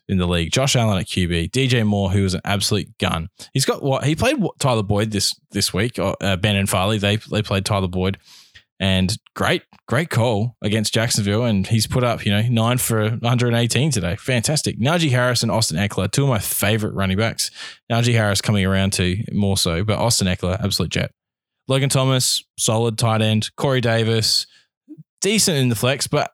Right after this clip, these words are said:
he's got options in the flex. Javonte Williams can be good on his week. Devontae Parker can be good on his week.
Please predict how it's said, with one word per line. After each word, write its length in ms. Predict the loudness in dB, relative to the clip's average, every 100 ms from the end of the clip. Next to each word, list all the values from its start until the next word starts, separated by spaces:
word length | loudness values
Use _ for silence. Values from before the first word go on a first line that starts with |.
| -2
he's 160 | 0
got 160 | 2 0
options 260 | 2 2 2
in 80 |
the 60 | 0
flex. 260 | 0 -4 -2
Javonte 400 | -2 0 2 2
Williams 540 | 2 2 2 2 -2
can 240 | 0 2
be 120 | 2 2
good 180 | 2
on 100 | 2
his 240 | 2 0 0
week. 180 | -2 0
Devontae 400 | -2 0 0 0
Parker 320 | 0 2 0
can 160 | 0 0
be 60 |
good 160 | 0 0
on 80 | 0
his 160 | 0
week. 240 | -2 -2